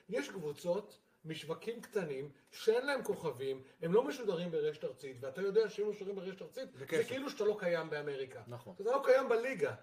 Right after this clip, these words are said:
Speaker 1: אתה לא מדברים עליך, אתה לא ב-S P N, אתה לא בפרסט
Speaker 2: אוקיי,
Speaker 1: טייק, אתה לא
Speaker 2: בסדר.
Speaker 1: באף תוכנית, אף אחד לא מדבר על שום דבר. מה קרה אם קורה איזה הופעה מטורפת? עכשיו, מה שקורה, הדבר הזה, תחשוב, אינדיאנה, זה הפעם השנייה בסך הכל השנה, ולדעתי האחרונה,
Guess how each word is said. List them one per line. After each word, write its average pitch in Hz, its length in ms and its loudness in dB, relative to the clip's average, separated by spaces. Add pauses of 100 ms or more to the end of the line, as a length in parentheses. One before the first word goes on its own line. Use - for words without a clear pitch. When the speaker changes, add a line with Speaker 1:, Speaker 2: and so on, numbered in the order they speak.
(220)
Speaker 1:
אתה 160 160 0
לא 160 80 6
מדברים 151 400 2
עליך, 220 360 4 (280)
אתה 156 160 2
לא 151 100 6
ב-S 139 380 -2
P - 20 -14
N, 214 380 2 (180)
אתה 131 120 -2
לא 156 100 8
בפרסט 147 440 4
Speaker 2:
אוקיי, 247 160 6
Speaker 1:
טייק, 254 160 6
אתה 170 100 0
לא 214 80 10
Speaker 2:
בסדר. 285 240 4
Speaker 1:
באף 269 100 -6
תוכנית, 269 440 -4
אף 180 180 -4
אחד 240 240 0
לא 180 100 2
מדבר 185 280 4
על 160 100 -4
שום 160 140 -10
דבר. 180 440 -6 (280)
מה 170 80 -2
קרה 214 220 4
אם 226 80 0
קורה 170 240 2
איזה 175 280 4 (160)
הופעה - 380 -6
מטורפת? 156 800 2 (260)
עכשיו, - 160 -12
מה 190 100 -2
שקורה, 208 380 2
הדבר 190 240 0
הזה, 214 300 2
תחשוב, 208 300 6
אינדיאנה, 170 540 0 (240)
זה 156 200 2
הפעם 226 360 0
השנייה 175 400 -2
בסך 180 340 -4
הכל 202 240 -2
השנה, 147 380 -4 (240)
ולדעתי 190 520 -2
האחרונה, 165 640 2